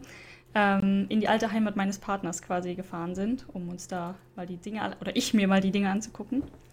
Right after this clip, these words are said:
Ähm, das ist, äh, auf der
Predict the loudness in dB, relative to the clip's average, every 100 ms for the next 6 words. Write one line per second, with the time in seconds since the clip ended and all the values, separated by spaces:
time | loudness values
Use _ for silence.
0 | -20 -20 _ _ _ _ _ _ _ _
1 | _ _ _ _ 4 8 10 10 10 10
2 | 6 4 -4 -10 -10 0 2 2 0 0
3 | -2 -2 -2 -2 -4 -2 0 4 4 2